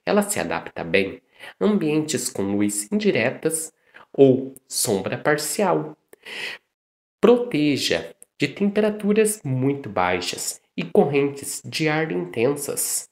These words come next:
Essa samambaia prefere luz indireta ou sombra parcial. Evite expô-la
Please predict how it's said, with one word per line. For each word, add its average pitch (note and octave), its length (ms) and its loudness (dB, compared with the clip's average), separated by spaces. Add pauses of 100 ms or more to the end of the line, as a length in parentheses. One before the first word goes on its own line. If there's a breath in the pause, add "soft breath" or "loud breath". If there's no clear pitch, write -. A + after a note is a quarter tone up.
(160)
Essa G3+ 280 -2
samambaia F#2 680 -2
prefere G#2 460 -2
luz G#2 580 0
indireta F#3+ 800 0
ou F3 220 2
sombra F3+ 420 -2
parcial. D#3+ 720 -2 (160)
Evite G2+ 680 -2
expô-la F#2+ 540 -2